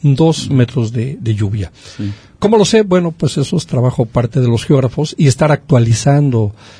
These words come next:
Speaker 1: esa información por medio de los sistemas de información
Speaker 2: Sí, sí,
Speaker 1: geográfica.
Speaker 2: Ujú. Sí, sí, sí, no, y de, de, de hecho,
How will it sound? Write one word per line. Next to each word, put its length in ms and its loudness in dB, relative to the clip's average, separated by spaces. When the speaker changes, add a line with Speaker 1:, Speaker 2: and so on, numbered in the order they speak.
Speaker 1:
esa 200 0
información 560 0
por 280 -4
medio 260 0
de 80 0
los 140 -4
sistemas 680 -4
de 300 2
información 680 0
Speaker 2:
Sí, 100 -2
sí, 80 -18
Speaker 1:
geográfica. 680 -4
Speaker 2:
Ujú. 260 -12
Sí, 160 -4
sí, 120 -4
sí, 140 0
no, 200 4
y 60 2
de, 160 0
de, 180 2
de 160 2
hecho, 520 0